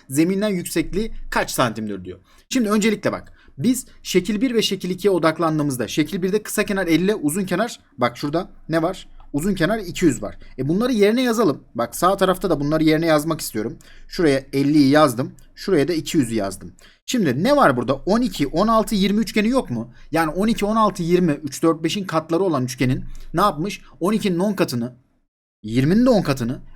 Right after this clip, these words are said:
ama on altının on katı nedir? Yüz altmış. Geldim şuraya ben bir öncelikle herkesin izniyle yüz altmışımı yazıyorum. Sonra şimdi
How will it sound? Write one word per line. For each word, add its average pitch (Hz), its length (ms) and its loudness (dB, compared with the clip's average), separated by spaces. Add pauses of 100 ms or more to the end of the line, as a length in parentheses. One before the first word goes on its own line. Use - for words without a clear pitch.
ama 156 180 -4
on 180 200 -2
altının 226 320 0
on 214 120 -2
katı 214 220 -4
nedir? 226 280 -2 (180)
Yüz 143 180 0
altmış. 151 380 4
Geldim 196 340 4
şuraya 190 280 0
ben 185 180 0
bir 208 120 2 (240)
öncelikle 180 600 0 (400)
herkesin 151 380 0
izniyle 139 500 0
yüz 156 160 -2
altmışımı 151 360 -2
yazıyorum. 113 380 0 (320)
Sonra 170 360 0 (340)
şimdi 180 200 -6